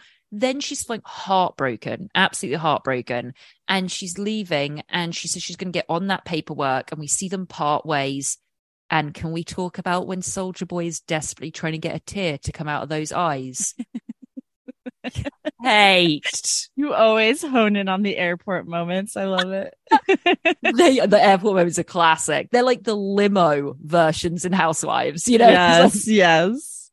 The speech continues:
Speaker 1: So he is, he's, he's sat there, she's crying, she's going, you know, "I'm not gonna cry." He's like, "Don't cry, don't cry." She's like, "I know, I'm not going, I'm just gonna miss you so much." And she's like, floods of tears. And all he does is he just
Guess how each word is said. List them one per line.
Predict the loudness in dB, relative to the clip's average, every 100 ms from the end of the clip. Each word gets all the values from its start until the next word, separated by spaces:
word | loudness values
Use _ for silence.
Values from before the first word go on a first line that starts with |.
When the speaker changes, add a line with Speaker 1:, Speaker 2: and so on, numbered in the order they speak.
| -6
Speaker 1:
So | -2 -2
he | -4 -14 -6 -4 -2 -4 -6
is, | -6 -4 -4 -4 -6 _ _ _ _ -12
he's, | -6 -6 -6 -12 -14 _ _ _ _ _ _ _ _ _ _
he's | -6 -4 -4 -6 -8
sat | -6 -4 -2
there, | -4
she's | -4 -6
crying, | -6 -6 -6
she's |
going, | -8 -6
you | 2
know, | 4 4
"I'm | 0
not | -2 -4
gonna | -8
cry." | -10 -8
He's | -6
like, | -6 -4
"Don't | -6 -6
cry, | -4 -4 -4
don't | -4
cry." | -4
She's | -4 -6
like, | -8 -10 _ -10 -4
"I |
know, | 0 0
I'm | 0
not | -4
going, | -10 -12
I'm |
just | -14 -8
gonna | -8 _
miss | -8 -8
you | -10
so | -6 -6
much." | -6
And | -6
she's | -6 -4
like, | -6 -2
floods | -4 -2
of | -6
tears. | -4 -2 -2 -6 -8
And | -8 -2
all | -2 0
he | -2
does | 0 0 0
is | -4
he | -6
just | -8 -8 -10